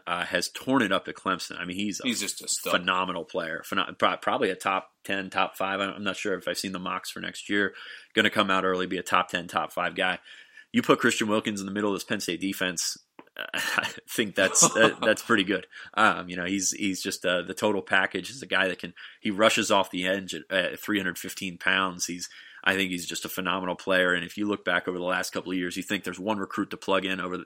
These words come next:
Speaker 1: at, at Penn State for the last couple of years, it's Wilkins. And I, I think that's gonna hurt some people inside, but man,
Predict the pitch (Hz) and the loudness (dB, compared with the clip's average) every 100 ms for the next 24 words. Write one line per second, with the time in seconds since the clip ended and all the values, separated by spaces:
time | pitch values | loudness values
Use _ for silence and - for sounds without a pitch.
0 | - 92 90 92 92 98 90 98 92 90 | -8 -10 -6 -4 -4 -6 -4 -4 -4 -4
1 | 92 92 - 92 92 92 - - - 98 | -4 -2 -4 -4 -2 -4 -8 -14 -6 -4
2 | 104 107 98 87 87 90 73 85 78 - | 2 2 2 -2 -6 -6 -6 -6 -6 -6
3 | 104 95 90 104 92 98 - 90 - 90 | -2 0 2 0 2 0 -2 -6 -4 -6
4 | 95 90 - 95 90 87 - 98 | -6 -6 0 0 0 -4 -8 -8